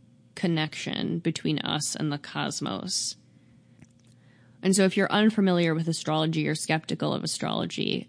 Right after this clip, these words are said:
I encourage you to have an open mind, to think about Joan Didion's passages about the wind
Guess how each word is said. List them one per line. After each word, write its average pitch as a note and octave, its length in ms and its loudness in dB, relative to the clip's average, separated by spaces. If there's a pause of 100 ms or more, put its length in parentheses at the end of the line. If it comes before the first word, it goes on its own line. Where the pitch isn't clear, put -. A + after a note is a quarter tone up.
I D#3+ 40 0
encourage F3+ 500 2
you F#3+ 80 4
to F3+ 80 2
have D#3 240 0
an D3 80 0
open D3 280 -2
mind, D3 540 -4 (840)
to - 100 -14
think F#3 220 4
about E3+ 260 2
Joan D#3+ 320 2
Didion's D3+ 520 0
passages D3+ 800 -4
about D#3 320 -2
the - 80 -4
wind - 640 -2